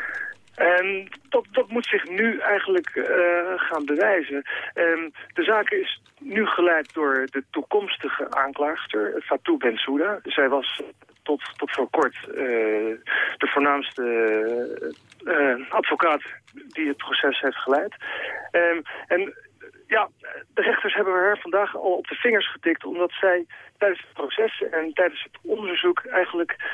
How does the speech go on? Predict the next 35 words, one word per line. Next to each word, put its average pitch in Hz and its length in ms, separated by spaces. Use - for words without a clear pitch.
veel 214 260
fouten 180 420
heeft 131 200
gemaakt. 113 380
Ze - 80
heeft, - 260
eh, - 100
gebruik 175 400
gemaakt 147 360
van 120 180
tussenpersonen 180 800
en, 156 460
ehm, 165 400
eigenlijk 160 380
nagelaten 170 600
om 156 160
hun 160 180
verhalen 151 520
daadwerkelijk 147 560
te 135 80
verifiëren. 131 800
Om, 151 240
dus 143 180
om 139 260
daadwerkelijk 151 520
te - 60
gaan 135 140
kijken 135 380
of, 143 200
eh, 127 260
getuigen, 147 580
en 147 100
voornamelijk 131 440
in - 100
het - 100